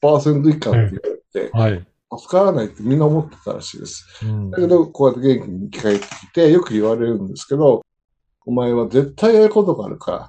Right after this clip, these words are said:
Speaker 1: って言われて、で、それをすごい考えたんですよ。
Speaker 2: うん。
Speaker 1: 「やることがあるから命は大事にしろよ」って言われたことですね。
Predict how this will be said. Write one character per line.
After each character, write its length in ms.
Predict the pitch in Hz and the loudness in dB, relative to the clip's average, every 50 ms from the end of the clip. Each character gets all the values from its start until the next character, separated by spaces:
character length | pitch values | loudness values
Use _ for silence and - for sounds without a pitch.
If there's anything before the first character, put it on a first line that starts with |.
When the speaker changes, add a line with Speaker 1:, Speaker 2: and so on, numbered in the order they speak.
| _ _ _ _ _ - | _ _ _ _ _ -8
Speaker 1:
っ 20 | |
て 60 | 101 107 | -6 -6
言 100 | 104 104 | -6 -6
わ 100 | 101 104 | -6 -8
れ 60 | 104 | -10
て、 340 | - - - 98 107 - - - - - - - - - - _ - 147 | -10 -8 -6 -6 -6 -8 -10 -18 -20 -20 -20 -20 -20 -20 -20 _ -4 0
で、 340 | 143 139 139 135 139 139 135 - - | 4 6 6 6 4 2 -2 -8 -6
そ 120 | - - | -2 0
れ 80 | 214 254 | 2 4
を 60 | 269 262 | 4 2
す 140 | - 269 | 2 0
ご 100 | 277 294 | -2 -2
い 60 | - - | -2 -2
考 100 | 180 220 247 262 233 | -2 -2 0 0 0
え 60 | 185 | 0
た 160 | 123 104 110 | 0 -4 -6
ん 40 | 110 | -8
で 60 | - | -12
す 160 | - - - | -14 -14 -14
よ。 60 | 98 - - - 101 | -16 -18 -14 -12 -10
Speaker 2:
う 40 | 101 | -8
ん。 220 | 98 98 98 104 - _ _ _ _ _ _ _ _ _ _ - | -8 -8 -10 -14 -16 _ _ _ _ _ _ _ _ _ _ 0
Speaker 1:
「や 80 | - 139 | 2 2
る 80 | 151 147 | 2 2
こ 140 | - 165 | 0 0
と 100 | 156 151 | 0 2
が 100 | 131 127 | 2 2
あ 20 | 120 | 2
る 80 | 123 120 | 2 2
か 100 | 180 185 | 2 2
ら 60 | 185 | 4
命 280 | 165 156 143 - - 113 | 4 2 2 0 0 -2
は 120 | 101 101 | -2 0
大 240 | 101 107 107 107 107 | 0 0 0 0 0
事 80 | 101 | -2
に 60 | 101 - | -4 -4
し 120 | - 101 | -2 0
ろ 80 | 101 101 | 2 2
よ」 40 | 101 | 2
っ 20 | 98 | 0
て 80 | - - | -2 -6
言 80 | 98 95 | -6 -6
わ 140 | 101 101 104 | -6 -6 -8
れ 80 | 104 | -12
た 120 | - - - | -14 -16 -16
こ 140 | - - - | -16 -16 -18
と 80 | - | -16
で 100 | - - | -18 -20
す 140 | _ - - | _ -6 -2
ね。 180 | 117 110 110 | -2 -2 -2